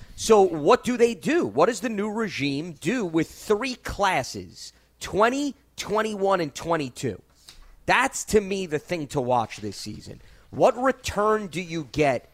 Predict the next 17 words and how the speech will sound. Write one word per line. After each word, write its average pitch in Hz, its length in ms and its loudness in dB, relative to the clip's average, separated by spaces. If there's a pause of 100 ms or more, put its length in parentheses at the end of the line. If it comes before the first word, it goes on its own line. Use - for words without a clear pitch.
(180)
out 143 160 0
of 139 80 0
those 135 260 -2
three 127 220 -6
classes? 120 480 0
And 127 180 -4
that 262 240 0
sets - 460 -2
you 131 200 0
up 117 200 0 (420)
for - 240 0
what 156 340 2
maybe 156 380 -2
comes 147 380 -2
down 147 260 0
the 127 120 -2
road 143 640 2